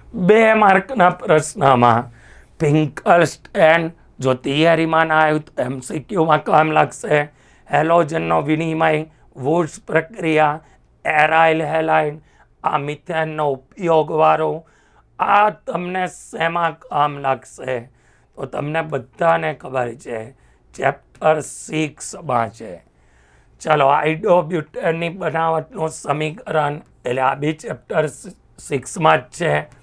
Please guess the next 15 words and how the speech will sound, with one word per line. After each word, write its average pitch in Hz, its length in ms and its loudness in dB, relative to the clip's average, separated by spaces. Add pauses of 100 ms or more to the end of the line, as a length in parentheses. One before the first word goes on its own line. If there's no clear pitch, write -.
(680)
આ 170 340 4
આનો 170 220 2
સૂત્રવાળો 160 1120 2 (300)
ચેપ્ટર - 640 0
સેવનમાં 156 800 0
આવશે, 151 560 0 (420)
આલ્કોહોલ, 156 760 2
ફિનોલ 151 540 0
અને 127 280 -8 (160)
ઇથરવાળો. 156 1000 -2 (580)
ચાલો, 151 280 4
લ્યુકાસ 160 800 0
કસોટી, 160 960 -6 (480)
એસ્ટરીકરણ, 156 1500 -2 (340)
રીમાર્ટિમાન, 156 1200 -4